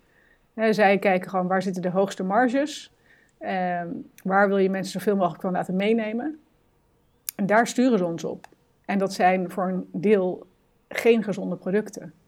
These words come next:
En zij hebben gewoon geen enkel belang om te kijken naar wat is nou het meest gezond.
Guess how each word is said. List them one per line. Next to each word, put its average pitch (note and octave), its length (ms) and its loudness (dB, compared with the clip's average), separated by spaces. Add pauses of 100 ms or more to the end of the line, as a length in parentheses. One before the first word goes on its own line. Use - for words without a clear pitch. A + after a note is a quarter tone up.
En F3+ 80 -6
zij F3+ 80 0
hebben F3 180 -2
gewoon F#3 140 -6
geen F#3 140 -4
enkel G3 220 -4
belang F#3+ 280 0
om E3+ 80 -6
te - 80 -14
kijken F#3 300 -4
naar E3+ 320 -6
wat F3+ 140 -10
is F3 80 -8
nou F3+ 140 -6
het D3+ 80 -12
meest F#3 260 -6
gezond. - 500 -8